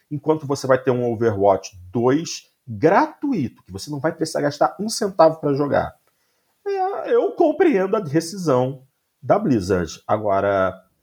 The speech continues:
será que essa é a mais correta pra aqueles que não têm interesse no próximo jogo?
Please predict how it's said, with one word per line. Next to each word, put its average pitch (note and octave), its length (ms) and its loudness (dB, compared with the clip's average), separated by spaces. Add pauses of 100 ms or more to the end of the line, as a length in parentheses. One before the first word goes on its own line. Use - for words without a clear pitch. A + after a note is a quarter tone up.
(160)
será D3 360 2
que - 280 -2
essa C3 440 2
é C3 200 4
a B2+ 80 6
mais A#2+ 280 -2
correta A2 400 0
pra G#2+ 140 -4
aqueles A2 340 -6
que - 100 -8
não A#2 200 -2
têm C#3 240 0
interesse B2 840 0 (300)
no A#2 100 -6
próximo A2 440 0
jogo? G2+ 600 -2